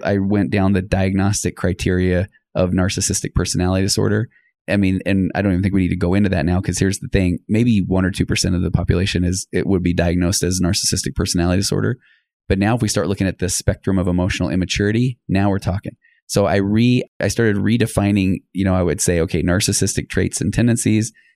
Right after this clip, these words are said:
or emotional immaturity. And if we start looking at,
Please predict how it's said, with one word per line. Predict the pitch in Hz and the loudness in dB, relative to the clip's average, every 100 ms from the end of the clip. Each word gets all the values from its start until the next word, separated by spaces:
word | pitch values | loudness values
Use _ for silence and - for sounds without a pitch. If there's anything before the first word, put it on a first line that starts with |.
| _ | _
or | - 98 92 90 | -2 0 0 0
emotional | 90 90 92 - 95 90 - | 0 0 0 0 0 0 0
immaturity. | 90 80 - 95 87 101 104 - | -2 0 0 0 0 -4 -6 -4
And | 92 | -2
if | 90 110 | 0 0
we | 104 | 0
start | - 104 90 | 0 -2 0
looking | 101 101 95 | -2 0 0
at, | 80 | -2